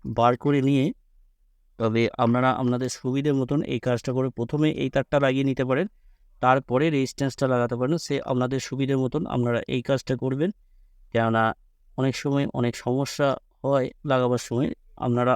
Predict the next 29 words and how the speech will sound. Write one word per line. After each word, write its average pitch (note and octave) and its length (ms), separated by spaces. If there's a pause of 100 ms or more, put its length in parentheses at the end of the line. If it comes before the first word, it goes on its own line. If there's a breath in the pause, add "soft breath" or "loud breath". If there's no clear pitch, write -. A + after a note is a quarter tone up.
(100)
আপনাদের A#2+ 340
সুবিধে C#3 300
মতন C3+ 160 (120)
এই B2+ 100
কাজটা A2 320
করবেন। A2 220 (640)
এখানে C#3 320
তারটাকে B2+ 400
আমি B2+ 120 (340)
এই A#2+ 100
দিক A#2+ 100 (100)
দিয়ে B2 160 (260)
বার A#2 200
করে D3+ 140
নিলাম। E3+ 180 (100)
বার A#2 180
করে D#3 180
নেওয়ার B2+ 220 (100)
পর D3 220 (640)
এইখানে C#3+ 400 (220)
একটা - 240 (120)
যে C3 80 (100)
পয়েন্ট B2 320
আছে, C#3 160 (200)
এই C#3 100 (140)
পয়েন্টের C3 400
সাথে B2+ 200 (120)
সরাসরি B2 380 (100)
আমি D3 120